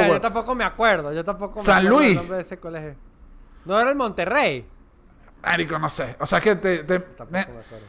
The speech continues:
Speaker 1: X, el hecho fue que la directora se molestó porque yo la subí a bailar a que hiciera, eh,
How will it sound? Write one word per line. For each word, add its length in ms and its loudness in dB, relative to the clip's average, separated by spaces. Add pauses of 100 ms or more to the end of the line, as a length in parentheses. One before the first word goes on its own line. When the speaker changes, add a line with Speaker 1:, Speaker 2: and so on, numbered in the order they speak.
(160)
Speaker 1:
X, 360 2
el 100 4
hecho 160 2
fue 100 0
que 60 4
la 80 6
directora 380 6
se 80 0
molestó 400 2
porque 240 -2
yo 100 2
la 120 2
subí 200 0
a 40 6
bailar 420 4
a 80 0
que 100 -2
hiciera, 400 4
eh, 320 2